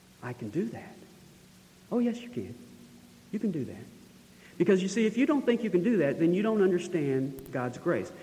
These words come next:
You don't understand who God has made you to be. Because I want you to notice in closing, Paul says three things about these Christians in Rome, which applies to you as well. Three things about their identity and your identity.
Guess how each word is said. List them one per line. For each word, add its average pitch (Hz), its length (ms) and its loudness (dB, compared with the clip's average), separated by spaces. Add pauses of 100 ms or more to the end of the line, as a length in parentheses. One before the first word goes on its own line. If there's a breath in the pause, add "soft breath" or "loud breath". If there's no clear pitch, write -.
(140 loud breath)
You 214 100 2
don't 269 180 4
understand 170 680 2 (340)
who 226 200 0
God 165 400 -4
has 143 300 -8
made 135 360 -2
you 120 100 -4
to 120 80 -4
be. 180 400 -2 (480 loud breath)
Because 185 180 0
I 226 100 4
want 294 160 2
you 240 60 0
to 226 60 2
notice 202 300 2
in 165 100 2
closing, 147 420 0 (260 loud breath)
Paul 208 160 2
says 196 280 0
three 233 260 0
things 196 320 2
about 143 300 -2
these 143 160 -8
Christians 143 440 -4
in 135 140 -4
Rome, 143 280 -2
which 135 160 -6
applies 147 380 -6
to 143 120 -10
you 135 320 -4
as 123 140 -10
well. 120 300 -8 (880)
Three 262 200 2
things 240 260 0
about 170 280 2
their 170 140 2
identity 139 500 2
and 120 120 0
your 160 180 0
identity. 113 440 -4